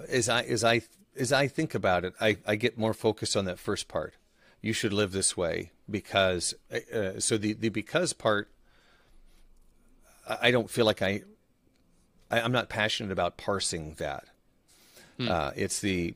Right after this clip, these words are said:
Speaker 1: here's how you should live. Here are the things that should be important to you. Um, and the, the consequence, or, or, you know, like, literally, the things that come next in sequence aren't as important as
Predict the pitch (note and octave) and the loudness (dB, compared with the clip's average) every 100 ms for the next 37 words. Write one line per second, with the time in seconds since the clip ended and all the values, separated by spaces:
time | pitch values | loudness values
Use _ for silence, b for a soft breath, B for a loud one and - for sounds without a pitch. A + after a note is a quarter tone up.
0 | - G#2 C3 A#2+ - - G#2+ G#2+ G#2 G2 | -8 -2 0 0 -4 -8 -4 0 0 -2
1 | - F#2 G2+ F2+ F#2 - _ - G#2+ A2 | -4 0 2 2 -2 -10 _ -4 2 2
2 | F#2+ - A2 G2+ - G2 - G2 F2+ F2+ | 0 -2 -2 -2 -6 -6 -4 -4 -2 -4
3 | - G2+ G#2+ - - F2 D#2+ D#2+ B B | -4 -4 -4 -8 -8 -10 -12 -16 B B
4 | B B B _ F2 E2 D#2 C2+ - _ | B B B _ -4 -2 -4 -6 -12 _
5 | _ _ _ _ A2 G#2 F#2+ F2+ F2+ F#2 | _ _ _ _ 0 2 0 -2 -8 -6
6 | G2 F#2 F2+ F#2 - _ _ _ _ - | -2 0 -2 -4 -10 _ _ _ _ -10
7 | G2+ B2 B2 - A#2 G#2+ F2+ G2+ - - | -4 -2 0 -2 -4 -2 -2 -4 -8 -8
8 | _ _ _ _ G2 F#2 - G2+ F2 D#2+ | _ _ _ _ -8 -8 -6 -6 -6 -8
9 | - _ _ _ _ _ _ _ _ A2 | -14 _ _ _ _ _ _ _ _ -6
10 | G#2 F#2 F#2+ G#2+ F#2+ D2 F2+ - F#2 - | -4 -4 -2 -2 -4 -6 -10 -8 -6 -4
11 | F#2+ F#2 F#2 - G2 F2+ F2+ - - F2 | -4 -4 -8 -6 -4 -4 -6 -8 -8 -4
12 | - A2 E2+ E2 - B B B B - | -2 -4 -8 -10 -10 B B B B -4
13 | G2+ - F2+ F2+ F2 A2+ A2+ G2+ F2+ E2+ | -4 -2 -4 -6 -2 0 0 -2 -4 -2
14 | - - | 0 -2